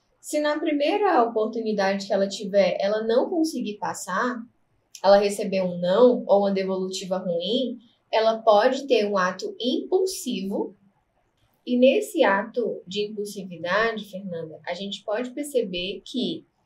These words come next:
não é só a impulsividade comportamental.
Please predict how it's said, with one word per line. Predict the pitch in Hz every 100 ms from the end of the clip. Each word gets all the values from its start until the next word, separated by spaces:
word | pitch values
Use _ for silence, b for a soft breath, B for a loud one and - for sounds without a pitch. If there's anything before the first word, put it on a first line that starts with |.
| _ _
não | 226 226 294
é | 339
só | -
a | 262
impulsividade | 269 262 247 247 220 202 214 -
comportamental. | 247 247 247 247 240 302 330 226 185 185